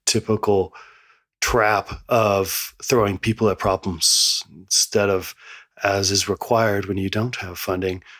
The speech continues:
getting down into the nitty-gritty details and, and learning these things on your, on your own, how to, uh,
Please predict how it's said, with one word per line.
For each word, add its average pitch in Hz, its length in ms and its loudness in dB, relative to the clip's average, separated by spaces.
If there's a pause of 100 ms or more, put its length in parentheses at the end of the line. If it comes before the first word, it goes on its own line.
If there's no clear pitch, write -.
(320)
getting 113 260 2
down 104 300 4
into 104 160 2
the 101 100 0
nitty-gritty 101 480 2
details 90 420 -2
and, 85 160 -12
and 90 300 -18
learning 90 320 -4
these 85 220 -4
things 92 260 -4
on 87 200 -10
your, 92 140 -14
on 92 140 -12
your 87 100 -14
own, 90 260 -8
how 92 160 -10
to, 87 200 -14
uh, 87 80 -12